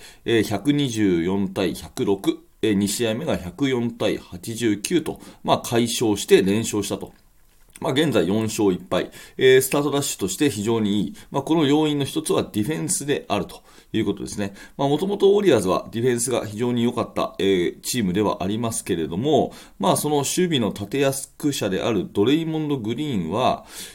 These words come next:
えー、今シーズンからアシスタントコーチに加わったジェリー・スタックハウスアシスタントコーチの働きを称えているということですね。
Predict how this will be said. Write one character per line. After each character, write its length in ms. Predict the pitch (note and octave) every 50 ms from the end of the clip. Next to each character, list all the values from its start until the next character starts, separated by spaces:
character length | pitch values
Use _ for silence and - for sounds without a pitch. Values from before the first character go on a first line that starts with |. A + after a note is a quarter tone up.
| - _
え 120 | - A#2 A2+
ー、 40 |
今 280 | - - F3 F#3 G3 F#3+
シ 260 | F#3 - - G3+ G3
ー 20 | F3+
ズ 120 | F3 E3
ン 120 | D3+ C3+
か 100 | - F#3+
ら 180 | F#3 E3+ - -
ア 60 | B2+
シ 160 | - - C#3+
ス 80 | C#3 -
タ 140 | - C3+ B2+
ン 80 | C3
ト 80 | - -
コ 120 | - B2+
ー 40 | B2+
チ 100 | - G2+
に 100 | G2 F#2
加 140 | F#2 - A2
わ 220 | G#2+ G2+ G2 G2+
っ 40 | - -
た 240 | - C3 - - - - - - _ _ _ -
ジ 120 | - A#2+ A2+
ェ 80 | A#2
リ 200 | B2+ E3+ F3 E3+
ー・ 40 | -
ス 120 | - - -
タ 100 | D#3+ D#3
ッ 60 | - - _ _
ク 80 | - D#3
ハ 140 | D3 D3 C#3
ウ 80 | A#2+
ス 240 | A#2+ - - E3+ E3+ -
ア 80 | - -
シ 160 | - - A#2+
ス 100 | - -
タ 120 | B2 A2+
ン 60 | G#2+
ト 80 | - G2+
コ 140 | - A2+ G#2+
ー 60 | G2
チ 140 | - - D#3
の 200 | F3+ - - - - - -
働 440 | - G#2 G#2+ - A#2+ G#2+ G#2 G2+ -
き 80 | B2 C#3
を 160 | D#3 - -
称 240 | - F2 - - A#2+
え 120 | C#3 C3+ -
て 160 | - B2 A2+
い 200 | - - F2 G2+
る 140 | G2 F#2 F#2
と 140 | - - - - _ _ - _ _
い 80 | G2+ G#2+
う 60 | G2+
こ 100 | - G2 F#2+
と 100 | D#2 B1
で 60 | -
す 120 | - -
ね。 220 | F#2+ F2+ - -